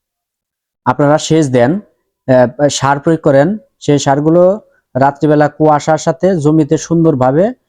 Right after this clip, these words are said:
সার গলে মাটির সাথে মিশে যাবে। এরপর সকাল দশটা, এগারোটা বা দুপুরের দিকে যদি সেচ দেন, সেই সারগুলো, গলিত সারগুলো জমিতে সুন্দরভাবে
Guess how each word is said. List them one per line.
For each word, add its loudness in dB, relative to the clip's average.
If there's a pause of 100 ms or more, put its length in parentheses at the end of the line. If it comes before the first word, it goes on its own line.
(200)
সার -2
গলে 0
মাটির -2
সাথে -2 (320)
মিশে 2
যাবে। -2 (580)
এরপর 0 (1700)
সকাল -2
দশটা, 0
এগারোটা 2
বা 0
দুপুরের 0
দিকে 0
যদি -2
সেচ 0
দেন, -2 (480)
সেই 0
সারগুলো, 0
গলিত 0
সারগুলো 0
জমিতে 0
সুন্দরভাবে -2